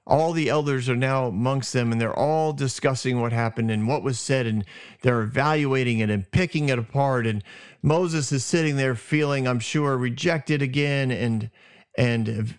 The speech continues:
judged and belittled and humiliated and maybe curious. It had to be,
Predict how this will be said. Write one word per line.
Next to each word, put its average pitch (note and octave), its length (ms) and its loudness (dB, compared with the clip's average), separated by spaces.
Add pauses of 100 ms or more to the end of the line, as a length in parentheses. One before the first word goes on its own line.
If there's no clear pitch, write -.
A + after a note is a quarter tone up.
(100)
judged D#3 840 -2 (960)
and A2+ 320 0
belittled D3+ 760 0 (480)
and A#2+ 120 2
humiliated D3 1120 0 (680)
and G#2 260 0 (400)
maybe C#3+ 400 2
curious. D#3+ 920 0 (1300)
It C#3+ 100 4
had C#3 320 0
to B2+ 60 -2
be, C3+ 420 -2